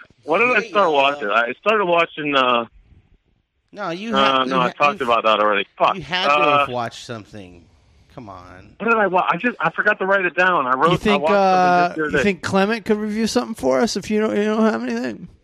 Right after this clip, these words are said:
Speaker 1: He s-, well, you know what? I, t-, I did talk to him about that, about a movie. He said, uh, he was watching Doctor Strange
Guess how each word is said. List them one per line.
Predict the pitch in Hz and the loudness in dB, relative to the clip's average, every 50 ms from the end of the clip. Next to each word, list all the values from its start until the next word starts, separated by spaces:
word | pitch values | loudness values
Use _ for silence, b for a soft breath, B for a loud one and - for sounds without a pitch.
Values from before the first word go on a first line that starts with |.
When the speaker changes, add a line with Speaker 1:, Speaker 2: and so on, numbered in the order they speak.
| _ _ _ _ _ _ _ _ _ _ _ _ _ _ _ _ _ _ _ _ _ _ _ _ _ _ _ _ _ _ _ _ _ _ _ _ | _ _ _ _ _ _ _ _ _ _ _ _ _ _ _ _ _ _ _ _ _ _ _ _ _ _ _ _ _ _ _ _ _ _ _ _
Speaker 1:
He | - 156 202 226 - - | -10 -8 -8 -8 -8 -12
s-, | - - 165 156 | -10 -6 -2 0
well, | 175 196 196 185 - | 2 2 2 2 0
you | 185 | 0
know | 190 202 208 | 0 2 2
what? | 208 202 196 | 2 2 2
I, | 185 | 2
t-, | 185 - 185 | 0 0 -2
I | 170 185 | -2 0
did | 190 208 - - | -2 -4 -2 0
talk | 185 160 147 - | 0 0 0 0
to | - 139 | -2 -4
him | 135 131 | -2 2
about | 127 127 123 113 - | 2 2 0 0 -2
that, | 131 127 120 117 110 - 113 | 0 0 0 0 -2 -4 -2
about | 120 113 110 120 120 120 117 | -2 0 2 2 2 2 2
a | 113 | 0
movie. | 117 120 123 117 117 117 117 117 117 - | 0 -2 -2 -2 -4 -4 -6 -6 -8 -8
He | 147 170 - _ | -8 -10 -6 _
said, | 190 190 175 - - 131 | -2 -2 -2 0 -2 0
uh, | 139 131 139 | 0 0 -2
he | 156 175 | -2 -6
was | 165 156 | -4 -2
watching | 160 165 165 160 - 147 131 | 0 0 0 0 -2 -4 0
Doctor | 143 143 151 - - 139 | 0 0 0 0 -4 -8
Strange | 123 - - 147 147 143 131 117 107 104 | -8 -4 -2 0 2 2 2 0 -2 -4